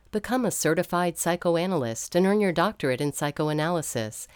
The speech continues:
Better understand how you can help your patients develop emotionally fulfilling lives. All prior master's degrees qualify for psychoanalytic training,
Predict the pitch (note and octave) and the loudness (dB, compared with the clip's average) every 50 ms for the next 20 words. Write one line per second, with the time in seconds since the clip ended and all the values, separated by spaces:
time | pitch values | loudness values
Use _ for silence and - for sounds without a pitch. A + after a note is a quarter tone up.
0 | - - - - C#3+ D3 D3+ C#3+ C#3 C#3+ D3+ C#3+ C#3+ C#3 - - - F#3 G3 E3+ | -20 -8 -2 2 2 2 4 2 2 2 0 0 -2 -2 -2 -2 0 0 0 0
1 | D3 C#3+ C#3+ D#3+ F#3 F#3+ G3 G3 - - F#3 F3 G3+ A3 A3 - G3+ E3+ - F3 | 0 -2 -2 -2 -2 -2 -2 -2 -2 -4 -4 -2 -2 -2 -2 -2 -2 -2 -2 -2
2 | F#3+ G#3 - - D3 C3+ - - - D#3+ D3 D#3 D#3 E3+ E3+ E3+ - D3 C3 C3+ | -4 -4 -2 -2 -2 -2 -2 -4 -4 -4 -2 0 0 0 0 0 0 -2 -2 -2
3 | C3 C#3+ E3 - - F#3 F3+ F3 F3 E3+ F3 E3+ - E3 D#3+ F3 F3 E3+ E3 D#3 | -2 -2 -2 -2 -2 -2 0 0 0 0 0 -2 -4 -4 0 0 0 2 2 0
4 | D#3 D#3+ F3+ F#3+ D3 A#2+ A2+ G#2+ - - - - _ - - - - - G3 A3 | 0 0 0 0 0 -2 -4 -6 -8 -10 -12 -12 _ -18 -20 -16 -6 0 2 2
5 | B3 B3 - G#3+ A3 A3 G#3+ G#3 G3+ F#3 E3+ G3 - - - E3+ - - - C#3 | 2 2 2 2 2 4 4 4 4 2 2 0 -2 -2 -2 -2 0 0 -2 -4
6 | - C#3 B2+ B2+ C3 - - - D#3+ E3+ F#3+ F#3+ - - B2 A#2+ B2 - - C#3+ | -2 -2 -2 -2 -2 -4 -2 -2 0 2 0 0 0 0 0 0 0 -2 -4 -6
7 | - - D3 C#3+ - D#3+ D3+ C#3+ C#3 D3 C#3+ C#3 C#3+ C#3+ C#3+ C#3 C3+ - - D3+ | -4 -2 -4 -2 0 -2 0 0 0 -2 -2 -2 -4 -4 -4 -4 -6 -6 -4 -2
8 | D#3+ E3+ D#3+ B2 G#2+ G#2 A2+ | -2 0 0 -2 -2 -4 -6